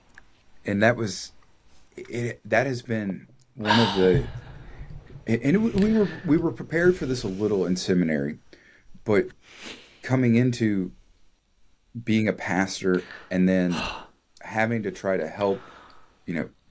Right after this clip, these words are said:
Speaker 1: people, like, figure, really figure out what they're doing with their lives and, you know, answer those tougher questions. It's like, "Holy cow, wait a second.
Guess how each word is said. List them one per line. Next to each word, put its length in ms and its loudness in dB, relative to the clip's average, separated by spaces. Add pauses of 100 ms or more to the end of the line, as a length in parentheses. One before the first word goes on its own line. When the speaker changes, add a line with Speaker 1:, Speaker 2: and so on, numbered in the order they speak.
(220)
Speaker 1:
people, 500 0
like, 180 0
figure, 380 -2
really 220 -4
figure 380 -4
out 200 0
what 100 -10
they're 160 -2 (120)
doing 260 -2
with 100 -4
their 140 -4
lives 420 0
and, 140 -10 (520)
you 80 -6
know, 100 -8
answer 500 2
those 320 -2 (220)
tougher 320 -2
questions. 720 -4
It's 200 -4
like, 140 -2
"Holy 400 -4
cow, 340 2
wait 180 0
a 60 2
second. 380 -4